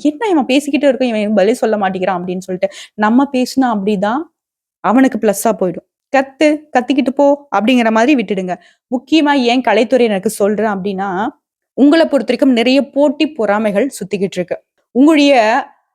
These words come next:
ஆ, வளர்ச்சி எங்க தெரியுமா இருக்கு? உங்களுடைய ஒழுக்கத்துல இருக்கு. நீங்க பாட்டுக்கு வரவங்கிட்ட சண்டை போட்டீங்கன்னு வச்சுக்கோங்களேன், அவனே ஒரு கழுசரை, அவனே ஒரு கேடு கெட்டவன், அவனே ஒரு தப்பானவன், அவங்கிட்ட போய் இந்த ஆளு சண்டை போறாருனாக்க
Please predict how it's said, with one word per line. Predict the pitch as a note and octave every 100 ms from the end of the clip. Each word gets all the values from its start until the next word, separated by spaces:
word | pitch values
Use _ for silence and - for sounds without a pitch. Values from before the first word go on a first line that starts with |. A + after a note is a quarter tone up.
| _ -
ஆ, | G3 G3
வளர்ச்சி | G#3+ B3 E4 -
எங்க | D4+ B3
தெரியுமா | B3+ A3 G#3
இருக்கு? | F3 E3+ A3+
உங்களுடைய | A#3 C4+ C#4+ D4 B3 A#3 B3+ D4 A#3
ஒழுக்கத்துல | B3 C4+ D4 D4 C#4 F#3
இருக்கு. | E3 - - _ _ _ _
நீங்க | C4 C4+
பாட்டுக்கு | C4 B3+ C#4+ E4
வரவங்கிட்ட | B3+ A3 C4+ D#4 D4 C4
சண்டை | - A3+ C4+ B3+
போட்டீங்கன்னு | G#3 A3+ A#3+
வச்சுக்கோங்களேன், | G3 - G3 G#3 G#3+ - _
அவனே | B3 G4 G#4+ E4+
ஒரு | F4 B3+ -
கழுசரை, | G3+ G#3+ - E3 - _ - - _ _
அவனே | A3 D4 E4 E4+
ஒரு | C#4+ A3
கேடு | - A3+ G#3
கெட்டவன், | F3+ F3 F3+ -
அவனே | A3 C4 D#4+
ஒரு | E4 A#3
தப்பானவன், | A3 - - A3+ F3+ F#3+ -
அவங்கிட்ட | A#3+ F#4 F#4 F#4 F#4+
போய் | D4+
இந்த | B3 G#3+
ஆளு | G#3
சண்டை | A#3+ G3 G3+
போறாருனாக்க | A3+ G#3 G3 F#3